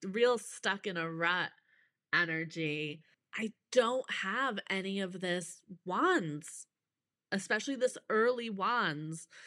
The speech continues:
this, the time when you have a clear vision and you're excited about it and you have, like, that leadership energy and that drive and motivation and, like, the passion. And I think about the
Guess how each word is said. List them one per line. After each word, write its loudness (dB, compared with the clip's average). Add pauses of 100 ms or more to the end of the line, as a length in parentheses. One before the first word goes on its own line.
(280)
this, 2
the -4
time 0
when -2 (480)
you 2
have 2
a 0
clear 0
vision 0
and -2
you're 4
excited 2
about -2
it -2
and -2
you -4 (140)
have, 0
like, -4
that 0
leadership 0 (100)
energy -4
and -4
that 2
drive 0 (120)
and -4 (500)
motivation 2
and, -2
like, -6
the -4
passion. 0
And -2
I -2
think -8
about -2
the -4